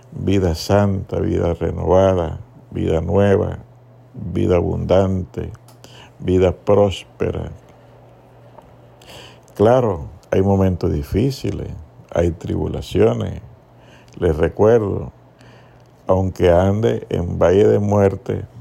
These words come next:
no temeré mal alguno".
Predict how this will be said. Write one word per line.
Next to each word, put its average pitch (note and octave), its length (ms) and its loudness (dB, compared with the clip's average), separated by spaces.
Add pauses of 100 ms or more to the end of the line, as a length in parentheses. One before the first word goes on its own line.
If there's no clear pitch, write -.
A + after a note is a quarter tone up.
(100)
no F2+ 680 0 (640)
temeré D#2+ 420 2
mal F2 260 -2
alguno". F2+ 540 -2